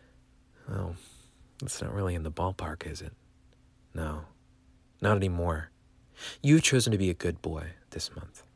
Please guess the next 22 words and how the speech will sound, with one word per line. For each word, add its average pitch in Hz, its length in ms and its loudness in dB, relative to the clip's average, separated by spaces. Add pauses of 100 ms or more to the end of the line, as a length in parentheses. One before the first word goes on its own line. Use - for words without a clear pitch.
(540)
not 254 120 -2
a 202 40 -2
big 80 240 -4
boy. - 200 -8 (1120)
You've 135 180 6
chosen 110 340 2
to 98 60 -2
keep - 260 -4
your 98 140 4
boy 90 280 2
parts 85 380 -4
all 90 140 0
locked 92 300 -6
up. 76 140 -12 (1160)
Locked 90 300 4
up 80 120 -2
nice 107 600 4
and 104 160 -2
tight, - 380 -6 (200)
because 107 300 2
you 131 100 6
know, 90 400 4